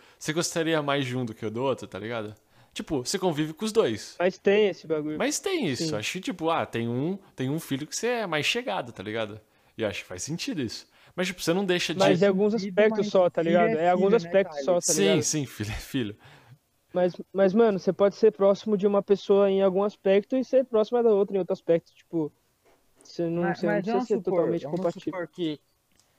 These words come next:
Speaker 3: vamos supor que meio que uma dessas pessoas é sua alma gêmea, tá ligado?
Speaker 1: Sim.
Speaker 3: Talvez você perca a vontade de tá com a outra por conta de,
Speaker 2: Não,
Speaker 3: tipo,
Speaker 2: mas
Speaker 3: você só
Speaker 2: aí,
Speaker 3: querer a
Speaker 2: mas
Speaker 3: sua alma
Speaker 2: aí
Speaker 3: gêmea,
Speaker 2: você nem
Speaker 3: entendeu?
Speaker 2: entraria num bagulho de três
Speaker 1: É,
Speaker 2: sabendo
Speaker 1: não,
Speaker 2: que
Speaker 1: não,
Speaker 2: é
Speaker 1: não.
Speaker 2: sua alma gêmea, né, velho?
Speaker 3: Não, eu digo se você descobrir depois, entendeu?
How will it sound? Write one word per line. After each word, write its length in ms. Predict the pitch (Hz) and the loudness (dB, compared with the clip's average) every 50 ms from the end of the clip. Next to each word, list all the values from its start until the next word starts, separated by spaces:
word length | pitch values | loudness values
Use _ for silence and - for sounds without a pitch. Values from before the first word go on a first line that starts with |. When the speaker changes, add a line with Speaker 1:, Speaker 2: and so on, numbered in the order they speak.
| _ | _
Speaker 3:
vamos 260 | 151 156 160 180 185 - | -10 -8 -6 -6 -8 -10
supor 300 | - 165 - 180 175 - | -12 -8 -6 -6 -6 -6
que 120 | - 151 147 143 | -10 -18 -18 -10
meio 240 | 165 160 165 160 | -6 -6 -6 -6
que 280 | 156 _ _ 165 160 151 | -6 _ _ -10 -8 -6
uma 200 | 151 175 190 190 | -6 -6 -6 -4
dessas 280 | 170 175 170 - 160 - | -4 -6 -6 -8 -12 -14
pessoas 400 | - 165 147 - 170 175 165 175 | -12 -12 -8 -6 -6 -4 -4 -4
é 80 | 170 | -6
sua 180 | 165 - 180 170 | -6 -6 -4 -4
alma 260 | 165 170 170 175 175 | -4 -4 -6 -8 -10
gêmea, 360 | 147 131 139 123 110 104 104 | -10 -8 -10 -10 -10 -10 -14
tá 100 | - 110 | -14 -14
ligado? 400 | 107 107 104 117 117 123 131 147 - _ | -14 -10 -10 -10 -10 -10 -12 -16 -20 _
Speaker 1:
Sim. 380 | - - - - 143 123 107 104 | -10 -6 -4 -2 -2 -2 -4 -4
Speaker 3:
Talvez 320 | - 165 175 156 175 190 196 | -6 -6 -4 -4 -6 -6 -6
você 220 | 208 196 - 220 | -8 -10 -12 -12
perca 360 | - - 214 220 226 - 240 | -8 -8 -8 -8 -6 -8 -8
a 20 | 208 | -6
vontade 500 | 202 220 214 - 196 190 196 190 196 196 | -4 -4 -4 -4 -6 -8 -8 -8 -10 -12
de 100 | 220 202 | -12 -10
tá 140 | - 214 208 | -10 -10 -6
com 100 | - 226 | -4 -4
a 40 | 214 | -2
outra 320 | 196 196 208 - 226 220 | -2 -4 -6 -6 -10 -10
por 160 | - 240 226 | -10 -10 -10
conta 260 | - 220 220 208 240 | -10 -10 -10 -10 -12
de, 120 | 220 196 214 | -14 -8 -2
Speaker 2:
Não, 60 | 285 311 | 0 2
Speaker 3:
tipo, 60 | 262 | 4
Speaker 2:
mas 180 | 214 196 185 165 | 4 2 2 4
Speaker 3:
você 160 | 190 180 185 | 4 4 6
só 60 | 196 | 4
Speaker 2:
aí, 80 | 214 208 | 4 2
Speaker 3:
querer 320 | 214 196 185 190 208 233 | 0 -6 -10 -10 -10 -10
a 120 | 254 254 | -8 -4
Speaker 2:
mas 240 | 196 196 202 208 208 | 0 2 2 4 4
Speaker 3:
sua 100 | 208 214 | 4 4
alma 60 | 208 202 | 6 6
Speaker 2:
aí 60 | 196 | 6
Speaker 3:
gêmea, 220 | 208 226 247 269 254 | 6 6 4 4 4
Speaker 2:
você 160 | - 294 262 | 4 4 6
nem 160 | 240 240 262 | 6 6 4
Speaker 3:
entendeu? 0 | 277 - 302 311 | 4 4 4 4
Speaker 2:
entraria 320 | 311 262 247 240 247 240 233 | 6 6 6 6 6 6 6
num 200 | 220 214 214 208 | 4 2 4 4
bagulho 280 | 214 208 202 202 208 | 4 4 4 4 4
de 80 | 208 208 | 4 2
três 280 | - - 202 - - | 4 4 6 6 6
Speaker 1:
É, 60 | 127 123 | 6 4
Speaker 2:
sabendo 280 | 117 113 113 113 113 | 4 2 2 2 2
Speaker 1:
não, 60 | 110 107 | 2 2
Speaker 2:
que 60 | 180 | 2
Speaker 1:
não, 60 | - | 2
Speaker 2:
é 40 | - | 2
Speaker 1:
não. 0 | |
Speaker 2:
sua 160 | 101 - 202 175 | 2 0 -2 -2
alma 200 | 170 - 233 233 | 0 0 0 2
gêmea, 240 | 220 220 190 175 170 | 4 2 2 0 -2
né, 100 | 170 175 | -4 -4
velho? 160 | 160 156 226 | -4 -4 -4
Speaker 3:
Não, 160 | 247 220 - 117 | -4 -4 -4 -4
eu 160 | 160 180 180 170 | -4 -4 -4 -4
digo 260 | 160 185 208 175 202 | -4 -6 -6 -6 -6
se 140 | 185 - 196 | -6 -6 -4
você 320 | 175 180 175 - 185 175 | -4 -4 -4 -4 -4 -6
descobrir 420 | 160 - - - - 170 156 165 170 | -6 -8 -14 -18 -12 -8 -6 -4 -4
depois, 420 | 180 196 - 190 190 202 214 180 | -4 -4 -4 -4 -4 -4 -4 -6
entendeu? 380 | 170 147 - 143 135 127 135 | -8 -12 -10 -10 -8 -8 -8